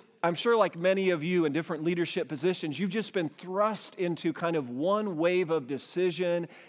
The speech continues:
and circumstance after another that's just requiring more out of your leadership and your decision-making than, than ever. And I get to the end of a day and I think, "Well, I think tomorrow's gonna be a little more normal."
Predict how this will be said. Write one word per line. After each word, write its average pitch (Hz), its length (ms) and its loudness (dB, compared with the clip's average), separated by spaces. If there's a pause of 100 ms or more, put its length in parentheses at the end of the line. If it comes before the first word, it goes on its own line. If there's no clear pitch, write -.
and 135 180 -2
circumstance 175 1080 -2
after 156 380 0
another 156 540 2 (280)
that's 190 140 -2
just 220 200 -2
requiring 185 1040 2
more 185 440 4
out 160 140 4
of 147 140 -2
your 147 200 0
leadership 208 800 0
and 175 100 -2
your 143 120 0
decision-making 196 760 -2
than, 156 240 2 (360)
than 185 260 6
ever. 202 480 2 (380)
And 202 100 0
I 269 80 4
get 262 200 0
to 190 60 -2
the 180 160 2
end 196 160 4
of 170 100 2
a 165 40 2
day 185 240 6
and 165 100 2
I 156 60 4
think, 156 240 -2
"Well, 180 240 4 (220)
I 202 60 0
think 277 220 -2
tomorrow's 175 720 4
gonna 147 200 0
be 143 160 2
a 139 60 2
little 156 360 2
more 143 400 0
normal." 156 480 0